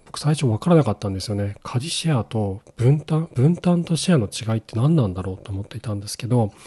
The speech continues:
今回詳しくお話を伺って、その違いがはっきりと分かったような気がしました。あと、ミキさんは、家族をアンラーンするというポッドキャストもやられていますので、こちらもぜひチェックしてみてください。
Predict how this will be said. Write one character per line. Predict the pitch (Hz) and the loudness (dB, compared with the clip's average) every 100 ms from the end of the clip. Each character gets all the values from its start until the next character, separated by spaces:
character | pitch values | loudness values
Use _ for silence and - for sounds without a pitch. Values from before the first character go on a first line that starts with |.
| - - - _ | -20 -20 -20 _
今 | - 131 | 2 4
回 | 117 | 4
詳 | - 131 | 4 2
し | 135 | 2
く | - | 0
お | 107 | -2
話 | 110 104 - | -2 -4 -6
を | |
伺 | 107 117 120 | -4 -2 -2
っ | - | -4
て、 | - 160 139 | -2 2 2
そ | 104 113 | 0 -2
の | 107 107 104 - - | -2 -2 -4 -10 -10
違 | - 117 117 | -6 -2 0
い | |
が | 113 120 | 0 -2
は | - 135 | -4 -8
っ | |
き | - | -6
り | 113 | -6
と | 101 | -4
分 | |
か | 107 | -6
っ | 110 | -6
た | 110 | -6
よ | 95 | -8
う | |
な | 95 | -8
気 | - 107 | -10 -10
が | 95 | -8
し | 107 | -6
ま | 95 | -8
し | |
た。 | - - _ _ - - - - - - _ - | -10 -18 _ _ -20 -20 -20 -20 -20 -20 _ -4
あ | 135 | 2
と、 | 127 | 6
ミ | 151 | 4
キ | - | 4
さ | 156 | 0
ん | 131 | 2
は、 | 127 127 107 - | 2 2 -2 -8
家 | - 180 | -4 -2
族 | 190 143 | 0 2
を | 123 | 4
ア | 131 | 6
ン | 147 | 4
ラ | 156 | 4
ー | 139 | 2
ン | |
す | - | 0
る | 92 | -6
と | - 104 | -6 -6
い | |
う | |
ポ | - | -4
ッ | 117 | -4
ド | 123 | -4
キ | 120 | -2
ャ | |
ス | 113 | -2
ト | - 95 | -2 -4
も | 92 - | -6 -4
や | 110 | 0
ら | 110 | 0
れ | |
て | 110 | 0
い | 110 | 0
ま | 113 113 | 0 0
す | 110 | -2
の | 104 | -2
で、 | 113 131 107 | 2 2 0
こ | - 123 | -4 -4
ち | 135 | 0
ら | 123 | 0
も | 120 | 2
ぜ | 135 | 0
ひ | 139 110 _ - | -2 -8 _ -10
チ | 107 | -10
ェ | |
ッ | - | -8
ク | 104 | -10
し | - | -8
て | 113 | -6
み | 104 | -6
て | - | -6
く | 101 | -6
だ | 104 107 | -4 -2
さ | - | 2
い。 | 131 | 0